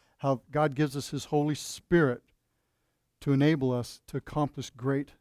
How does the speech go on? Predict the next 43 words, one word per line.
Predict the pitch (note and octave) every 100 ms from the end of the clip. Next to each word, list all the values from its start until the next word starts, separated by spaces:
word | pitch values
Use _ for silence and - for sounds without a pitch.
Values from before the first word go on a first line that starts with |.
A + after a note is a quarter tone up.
| _ _ _ -
and | C#3
awesome | C#3 C#3 - C#3+
things. | - C#3 C3 B2
We | C#3+
learned | C3+ D3+ C#3 B2+
that | C#3+
we | D3
can | - C3+
trust | - D3+ -
God | C#3+ C#3 B2+ A#2+ - _ _ _
even | D3 C#3+
in | C#3
those | C3+ A#2+
dark | - B2+ B2
hours | B2+ B2+ B2
in | B2+
our | B2 A#2+
life. | A2+ G#2+ A#2+
Amen? | B2+ D3 D#3 - _ _ _ _ _ _
Praise | C3+ B2+
the | B2+
Lord. | C3 A#2+ - _ _ _ _ _ _ _ _ _ _ _
Well, | D#3+
as | D3+
the |
worship | C#3+ F3+ - -
team | G3 E3
comes | F3 F3 C#3+
up | E3 -
here, | C3 B2+ - _ _ _ _ _ _ - -
as | D3 B2+
we | A#2+ C#3 C#3 -
always | D3 D3+ D#3+ B2+
do, | C#3+ C3+
we're | C3+
gonna, | C#3 B2+ - _ _ _ _ -
uh, | C3 A#2+ - _ _ _
have | - D#3 C#3+
a |
time | - D#3+ D#3 C#3
of, | A#2 - _
of | C#3+ A#2 B2+
worship, | D3+ F3+ - G3+ -